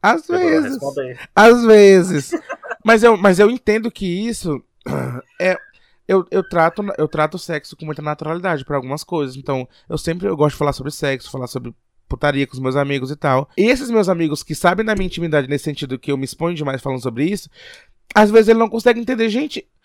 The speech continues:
Speaker 1: eu sou assim, mas eu também sou um amorzinho de pessoa. Eu queria só um namoradinho pra tá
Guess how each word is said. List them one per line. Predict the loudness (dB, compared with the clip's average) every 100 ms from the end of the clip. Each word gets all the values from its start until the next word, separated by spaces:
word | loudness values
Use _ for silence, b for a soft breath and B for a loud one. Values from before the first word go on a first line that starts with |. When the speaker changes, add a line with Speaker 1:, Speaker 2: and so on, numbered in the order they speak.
| -20 -6
Speaker 1:
eu | -4
sou | 0
assim, | 0 0
mas | -6
eu | -4
também | -4 -4
sou | -6 -6
um |
amorzinho | -6 -4 -4 -6
de | -8
pessoa. | -8 -6 -6
Eu | -4
queria | -6 -4
só | -4
um |
namoradinho | -4 -4 -4 -4 -4 -6
pra | -6
tá | -4 -6